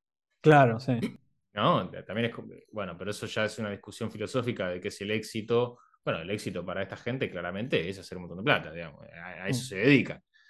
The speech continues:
Speaker 2: Eh, pero bueno. Pero bueno, esto, esto, esto es una conversación que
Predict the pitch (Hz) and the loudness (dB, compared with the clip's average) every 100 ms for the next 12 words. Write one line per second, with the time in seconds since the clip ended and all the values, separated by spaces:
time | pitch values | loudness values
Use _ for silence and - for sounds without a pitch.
0 | _ _ _ - 85 82 80 76 73 67 | _ _ _ -12 -8 -6 -6 -8 -10 -12
1 | 57 - - 175 208 - - _ - - | -14 -16 4 6 6 2 -18 _ -20 -20
2 | - - _ _ _ _ _ 220 294 214 | -20 -20 _ _ _ _ _ 12 12 12
3 | 247 254 247 254 269 277 277 - 226 202 | 12 12 10 10 6 8 4 4 6 8
4 | 170 180 170 165 208 190 160 | 8 6 4 4 2 2 2